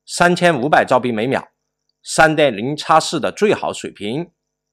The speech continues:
二号盘位P C I E 四点零X一，接近九百兆 P 每秒，这个速度大家接受吗？三号盘位U二企业盘，我这块是三星P M九A三，接近六千八百兆 P 每秒，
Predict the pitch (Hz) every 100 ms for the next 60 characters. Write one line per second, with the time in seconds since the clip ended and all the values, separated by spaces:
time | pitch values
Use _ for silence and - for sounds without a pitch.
0 | _ _ _ _ _ 190 180 151 - 120
1 | 196 - - 151 139 143 151 - 220 135
2 | 87 95 147 - 165 170 202 - _ _
3 | _ _ _ _ 180 175 190 110 117 170
4 | 165 120 123 120 110 107 113 - _ _
5 | _ _ _ _ 214 175 113 - 156 156
6 | - _ - 127 120 120 147 139 135 123
7 | 127 _ _ _ _ - 196 196 170 117
8 | 160 175 - 151 190 202 139 - - 120
9 | 151 - 147 175 _ _ _ _ - 90
10 | 82 - 180 151 131 - 156 - - 160
11 | 160 165 160 147 170 160 160 147 90 101
12 | 151 170 180 180 _ _ _ _ _ -
13 | 180 180 170 170 208 131 147 170 175 101
14 | 127 117 107 98 113 92